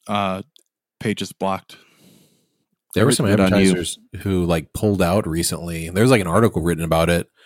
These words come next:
Speaker 2: where they had ads that were displayed next to, like, really blatant Nazi posts,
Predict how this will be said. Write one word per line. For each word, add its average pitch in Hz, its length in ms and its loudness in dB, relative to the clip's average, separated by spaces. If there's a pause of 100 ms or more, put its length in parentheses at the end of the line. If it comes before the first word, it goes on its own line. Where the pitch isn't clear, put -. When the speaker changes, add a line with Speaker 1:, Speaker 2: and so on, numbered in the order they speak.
(280)
Speaker 2:
where 95 300 4
they 90 140 2
had 98 280 2
ads 90 460 0
that 98 160 2
were 90 100 2
displayed 87 640 0
next 82 220 -4
to, - 80 -4
like, 80 320 -4 (800)
really 101 500 4
blatant 87 680 2
Nazi 82 480 -2
posts, 85 600 -2